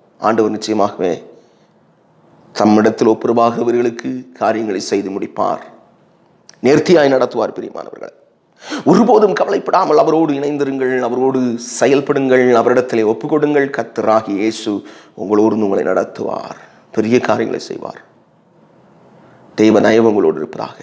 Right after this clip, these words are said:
ஜெபிப்போம். கிருபையும் நீதியும் உள்ள நல்ல ஆண்டவரே, இந்த நல்ல நேரத்திலே, அப்பா, நாங்கள் பார்த்த வசனத்தின்படி இல்லாதவைகளை இருக்கிறவைகள் போல் அழைக்கிறவருமாயிருக்கிற தேவன்,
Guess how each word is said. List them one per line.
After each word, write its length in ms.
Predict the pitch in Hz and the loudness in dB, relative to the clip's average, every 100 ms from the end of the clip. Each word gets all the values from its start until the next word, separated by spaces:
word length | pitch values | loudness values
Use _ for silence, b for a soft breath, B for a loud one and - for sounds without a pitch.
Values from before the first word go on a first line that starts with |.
| - - | -20 -4
ஜெபிப்போம். 520 | 208 151 - - - - - _ _ _ _ B B B - | -2 -2 -4 -10 -10 -16 -20 _ _ _ _ B B B 2
கிருபையும் 360 | 139 131 123 | 4 4 4
நீதியும் 340 | 117 117 117 110 | 2 0 0 -2
உள்ள 140 | 107 | -2
நல்ல 320 | 92 101 104 | -2 -4 -4
ஆண்டவரே, 240 | 101 101 101 | -4 -4 -2
இந்த 240 | 123 120 | -2 -2
நல்ல 280 | 101 95 98 | -2 0 0
நேரத்திலே, 760 | 90 92 - - 98 - - - - _ | 0 -2 0 2 2 0 -6 -20 -20 _
அப்பா, 460 | - - 98 98 131 - _ b b b b b - | -10 0 0 0 -4 -20 _ b b b b b -10
நாங்கள் 180 | 87 90 | -6 0
பார்த்த 400 | 104 113 - 98 | 0 0 0 -4
வசனத்தின்படி 480 | 98 107 104 110 | -4 -6 -10 -8
இல்லாதவைகளை 920 | 110 - - 117 123 131 123 117 110 101 | -8 -8 -8 -6 -4 -4 -2 0 2 2
இருக்கிறவைகள் 460 | 107 110 101 104 | 0 2 2 2
போல் 160 | 95 92 | 2 0
அழைக்கிறவருமாயிருக்கிற 1300 | 95 98 - 104 101 104 110 117 123 117 113 98 87 | 2 0 0 2 2 4 4 4 4 2 0 -4 -6
தேவன், 320 | 101 101 - | -6 -8 -10